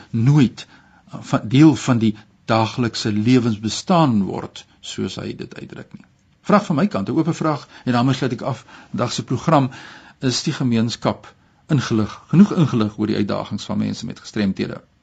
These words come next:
En hoe word hierdie inligting in die media deurgegee? Watter indruk wek gestremdheid? En watter beeld word aan die gemeenskap oorgedra?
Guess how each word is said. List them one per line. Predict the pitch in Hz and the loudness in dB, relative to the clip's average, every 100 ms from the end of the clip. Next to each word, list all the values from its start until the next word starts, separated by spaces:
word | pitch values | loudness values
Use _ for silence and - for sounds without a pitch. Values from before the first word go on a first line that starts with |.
| _ - - - | _ -20 -20 -10
En | 113 110 107 98 - _ | -2 2 2 0 -6 _
hoe | - 123 | -4 -2
word | 113 107 104 | 0 -2 -2
hierdie | 98 98 | -6 -4
inligting | 104 101 95 104 101 - | -2 -2 -4 -10 -12 -12
in | - | -10
die | 101 | -6
media | 101 104 104 98 90 - - _ | -2 0 2 0 -2 -12 -20 _
deurgegee? | - 98 104 101 - 104 82 _ _ _ | -10 -2 -2 -2 -10 -12 -14 _ _ _
Watter | - 170 196 | -2 0 6
indruk | 196 165 107 | 6 6 2
wek | 107 - | -4 -4
gestremdheid? | - - 104 95 - - - _ - - - | -10 -6 -4 -4 -8 -14 -20 _ -20 -20 -14
En | - 104 | -6 -4
watter | 98 - 131 | -2 0 0
beeld | 104 160 165 - - - - - | 4 6 6 2 -16 -20 -20 -10
word | 104 117 117 - - | 0 0 0 -6 -8
aan | 113 107 | -2 0
die | 101 101 - | 0 -2 -4
gemeenskap | 120 123 127 151 - | -2 -2 -2 -6 -2
oorgedra? | 175 165 - - - | 0 0 -2 -8 -12